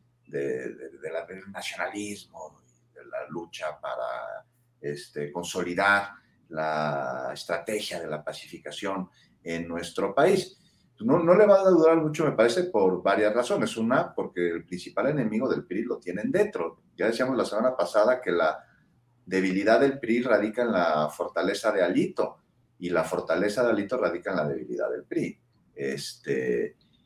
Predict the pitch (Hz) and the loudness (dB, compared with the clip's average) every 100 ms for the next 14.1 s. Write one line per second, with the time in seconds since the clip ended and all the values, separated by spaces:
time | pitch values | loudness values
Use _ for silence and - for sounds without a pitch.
0 | _ _ _ 110 120 147 147 139 139 127 | _ _ _ -2 0 2 4 4 8 12
1 | 123 131 131 139 - - 85 76 - - | 12 10 6 4 0 -6 -8 -10 -16 -6
2 | 87 95 90 95 107 107 110 98 87 78 | -4 0 2 2 2 2 2 2 0 -6
3 | - _ - 69 - - 82 90 90 98 | -18 _ -10 -10 -8 -8 -6 -4 0 4
4 | 107 110 107 - - - - _ _ - | 6 6 4 -2 -10 -18 -20 _ _ -10
5 | - 98 - - - 113 - - 90 87 | -4 4 8 8 6 -6 -10 -4 -2 0
6 | 98 123 123 113 107 95 110 117 120 90 | 4 4 4 -2 0 2 2 2 0 -8
7 | - - 80 - - 135 135 107 90 - | -12 -10 -8 -8 0 8 10 10 6 0
8 | - _ _ - 85 85 82 82 82 113 | -14 _ _ -4 -2 0 0 2 6 6
9 | - 117 113 110 - - 78 87 104 - | 8 4 4 0 -6 -8 -6 0 0 0
10 | 127 113 120 110 98 127 120 - - _ | 2 4 4 4 6 6 4 -2 -18 _
11 | _ 87 87 87 - - 101 92 80 71 | _ -2 0 0 -4 -8 -4 -2 0 0
12 | 73 - 117 120 123 95 80 - _ _ | -2 2 8 10 8 4 -2 -8 _ _
13 | - 92 - 104 101 90 107 104 113 110 | -10 -10 -4 -4 -2 -4 -2 0 0 0
14 | 104 | -2